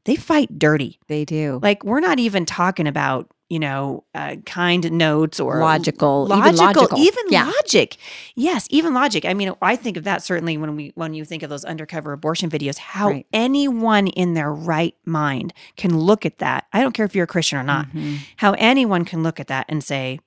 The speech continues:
Speaker 1: "Eh, no big deal," right? It is illogical and it is the enemy. I really think that it is like a shroud of
Speaker 2: It is.
Speaker 1: deception.
Speaker 2: It is.
Speaker 1: And
Speaker 2: It
Speaker 1: your
Speaker 2: is.
Speaker 1: prayers pierce through that
Speaker 2: Mm-hmm.
Speaker 1: shroud.
Speaker 2: That's
Speaker 1: And so,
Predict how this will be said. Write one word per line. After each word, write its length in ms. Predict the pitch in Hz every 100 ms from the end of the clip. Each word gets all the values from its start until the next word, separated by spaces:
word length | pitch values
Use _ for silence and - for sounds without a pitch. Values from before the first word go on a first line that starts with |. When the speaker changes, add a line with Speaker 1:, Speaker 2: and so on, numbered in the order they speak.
| _ _ 571
Speaker 1:
"Eh, 200 | 508 453
no 140 | 311
big 180 | 214 170
deal," 300 | 156 147 165 _ _ -
right? 240 | 190 185 -
It 140 | 226 -
is 280 | 294 277
illogical 720 | - 196 180 185 226 175 - 135
and 120 | 202 196
it 100 | 196
is 140 | 190
the 140 | 175 160
enemy. 380 | 254 269 - - _ _
I 80 | 180
really 240 | 233 208
think 220 | 175 214 214
that 160 | 135 -
it 100 | 170
is 160 | 170
like 240 | 160 156 -
a 60 | 156
shroud 520 | - 165 160 190 208
of 100 | 165
Speaker 2:
It 100 | 165
is. 100 | 165
Speaker 1:
deception. 520 | 175 175 - - 240
Speaker 2:
It 60 | 254
is. 480 | 165 147 - - -
Speaker 1:
And 220 | 214 208
Speaker 2:
It 40 | 180
Speaker 1:
your 220 | 214 262
Speaker 2:
is. 120 | 143
Speaker 1:
prayers 600 | - 294 311 180 175 190 - _ _
pierce 500 | - 262 277 285 - - _ -
through 360 | 202 196 196 -
that 400 | 165 151 175 170
Speaker 2:
Mm-hmm. 20 |
Speaker 1:
shroud. 420 | 170 233 220 143
Speaker 2:
That's 220 | 160 196
Speaker 1:
And 80 | 180
so, 260 | 208 196